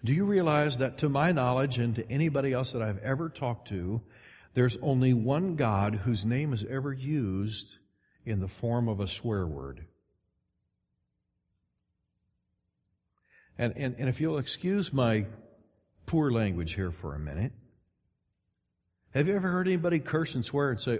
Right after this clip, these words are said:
"Oh, Buddha"? Anybody everywhere?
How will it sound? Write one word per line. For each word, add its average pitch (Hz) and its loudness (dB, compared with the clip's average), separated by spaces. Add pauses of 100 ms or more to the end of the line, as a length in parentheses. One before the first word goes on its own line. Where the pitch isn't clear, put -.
"Oh, 120 2
Buddha"? 113 2 (3500)
Anybody 160 4
everywhere? 196 -2